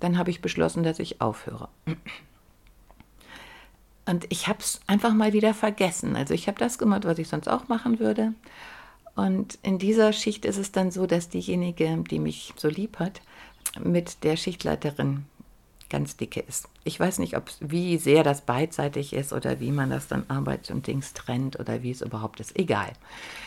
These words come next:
Auf jeden Fall hat diese Person, die die ganze Zeit quatschend daneben stand, während ich da ganz alleine die Arbeit gemacht habe,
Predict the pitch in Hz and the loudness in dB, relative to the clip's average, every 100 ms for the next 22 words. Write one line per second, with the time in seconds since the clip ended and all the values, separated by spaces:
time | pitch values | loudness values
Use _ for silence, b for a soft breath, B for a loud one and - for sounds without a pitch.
0 | B B B 202 247 302 285 190 170 185 | B B B 0 2 4 2 4 4 6
1 | 254 - 208 202 208 202 185 202 359 233 | 4 2 2 2 0 0 0 0 2 2
2 | 180 175 277 - 320 - 220 214 - - | 2 4 2 2 -2 2 4 2 0 0
3 | 233 233 220 214 180 165 170 - 160 156 | 2 2 4 6 6 4 2 2 2 0
4 | - 151 156 - - 226 - 202 - 196 | 0 0 0 -2 -2 0 0 2 2 2
5 | 165 175 - - - - 139 123 127 135 | 2 2 0 -4 -4 -2 0 0 -2 -2
6 | 131 131 - 135 131 175 | -2 -2 -6 -4 -2 -2